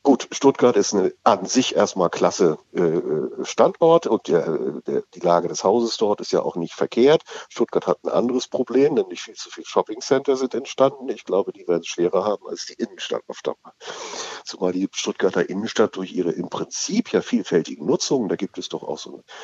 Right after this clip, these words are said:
kleines Museum und Orte, wo auch abends Kids sitzen. Es gibt den Schlosspark. Es gibt viele Optionen, diese Innenstadt auch wieder interessant zu machen, jenseits des Konsums. Das ist in den,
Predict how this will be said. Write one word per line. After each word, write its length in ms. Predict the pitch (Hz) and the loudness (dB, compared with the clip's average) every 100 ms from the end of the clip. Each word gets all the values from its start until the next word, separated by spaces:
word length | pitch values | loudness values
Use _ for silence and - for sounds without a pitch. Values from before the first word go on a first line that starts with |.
| - | -10
kleines 320 | - 87 85 - | 0 0 0 -8
Museum 540 | 90 151 170 143 123 | -2 6 8 8 6
und 140 | 95 - _ _ | 2 0 _ _
Orte, 420 | - - 143 135 | 2 4 6 4
wo 100 | 113 | 4
auch 200 | 101 98 | 4 4
abends 360 | - 110 - - | 4 4 2 -2
Kids 280 | - 143 - | 0 0 4
sitzen. 380 | 139 - 139 117 | 2 4 2 2
Es 160 | 92 | 2
gibt 220 | - 95 | -2 -4
den 100 | - | -4
Schlosspark. 680 | - 120 127 - - 113 107 - | 0 2 2 2 2 4 4 0
Es 140 | - | -10
gibt 200 | - - | -10 -14
viele 440 | - - 214 202 | -8 2 4 6
Optionen, 580 | - - - 101 95 113 - - - - - - | 2 -2 0 0 2 -2 -8 -18 -16 -16 -16 -6
diese 200 | 110 95 | 0 4
Innenstadt 560 | 87 147 220 - 92 - | 6 6 6 4 2 2
auch 180 | 92 90 | 0 -2
wieder 220 | 98 85 | -2 2
interessant 460 | 131 - 117 135 147 | 2 2 2 2 2
zu 140 | 135 | -4
machen, 260 | 107 101 107 | -4 -2 -2
jenseits 600 | 101 113 123 117 104 - | 4 6 6 4 2 0
des 160 | 101 | -8
Konsums. 640 | - 92 90 95 127 160 - - - - | -4 -4 -2 0 0 -2 -12 -14 -18 0
Das 320 | 117 156 - - | 2 2 -2 -8
ist 320 | 117 - - | -8 -8 -8
in 180 | 98 90 | -8 -4
den, 260 | 98 98 | -4 -6